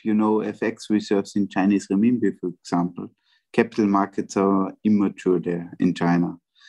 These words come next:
So it might be not so easy to liquidate your, your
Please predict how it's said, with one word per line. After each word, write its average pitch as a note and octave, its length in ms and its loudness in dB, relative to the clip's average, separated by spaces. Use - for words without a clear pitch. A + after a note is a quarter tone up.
So G#2 220 2
it G2+ 120 -2
might G#2 260 0
be A2 80 0
not G#2 260 0
so - 100 -2
easy A2 340 -2
to G2+ 140 0
liquidate G2+ 680 0
your, F#2+ 640 -2
your F#2 220 0